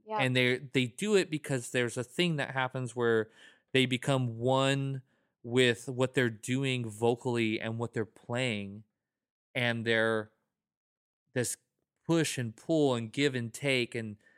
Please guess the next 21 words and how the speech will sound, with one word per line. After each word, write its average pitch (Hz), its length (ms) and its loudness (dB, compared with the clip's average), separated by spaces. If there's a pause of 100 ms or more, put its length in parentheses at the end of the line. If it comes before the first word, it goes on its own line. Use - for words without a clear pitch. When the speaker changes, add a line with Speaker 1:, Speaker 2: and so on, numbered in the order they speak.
(120)
Speaker 2:
this - 200 -4
thing 143 320 2
that's - 260 -2
leaning 127 480 0
in 131 280 0
and, 113 260 -4
and, 110 420 -4 (340)
and 110 320 -6
out 127 460 2
and 113 280 -10 (220)
kinda 127 300 -2
ebb 127 160 0
and 120 160 -8
flows, 123 540 0 (380)
and 117 140 -2
it - 140 -4
draws 120 600 0
the 113 140 -8 (100)
listener 117 520 -4
in, 104 460 -6 (600)
uh, 113 340 0